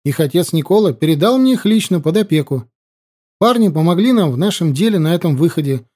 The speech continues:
Сами они разумные, дисциплинированные и отважные. Горят желанием посчитаться с врагами своей родины.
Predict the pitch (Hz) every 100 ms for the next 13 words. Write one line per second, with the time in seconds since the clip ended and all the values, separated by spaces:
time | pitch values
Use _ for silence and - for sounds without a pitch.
0 | _ - - 269 233 170 156 156 131 208
1 | 220 202 170 135 - 131 160 202 262 202
2 | 147 220 220 139 190 165 165 151 - _
3 | _ _ - - 226 294 202 214 247 226
4 | 170 147 - 147 202 220 - - 139 143
5 | 180 233 185 131 147 214 151 190 170 165
6 | 151